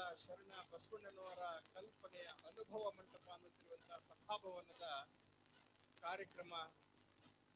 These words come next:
ಇವತ್ತು ಇಲ್ಲಿ ಪತ್ತಲ ಬಸವೇಶ್ವರರು, ವರದಾಯಿನಿ ಸರಸ್ವತಿ ಮಾತೆ ಅವರ ಪೂಜೆಯೊಂದಿಗೆ, ಮಡಿವಾಳೆ ಶ್ರೀಗಳವರ, ಅವರಿಗೆ ಪೂಜೆಯೊಂದಿಗೆ, ಜೊತೆಗೆ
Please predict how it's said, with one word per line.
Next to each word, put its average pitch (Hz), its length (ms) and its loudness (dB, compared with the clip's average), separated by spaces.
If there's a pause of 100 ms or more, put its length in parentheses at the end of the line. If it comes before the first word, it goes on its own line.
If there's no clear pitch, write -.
(580)
ಇವತ್ತು 415 340 2 (1200)
ಇಲ್ಲಿ 381 280 4 (1160)
ಪತ್ತಲ 202 320 6
ಬಸವೇಶ್ವರರು, 196 600 4 (1040)
ವರದಾಯಿನಿ 190 560 6
ಸರಸ್ವತಿ 185 540 0
ಮಾತೆ 180 320 4 (800)
ಅವರ 196 220 12 (800)
ಪೂಜೆಯೊಂದಿಗೆ, 180 720 8 (120)
ಮಡಿವಾಳೆ 180 440 8 (120)
ಶ್ರೀಗಳವರ, 165 580 4 (580)
ಅವರಿಗೆ 156 320 2 (120)
ಪೂಜೆಯೊಂದಿಗೆ, 170 720 4 (760)
ಜೊತೆಗೆ 214 360 6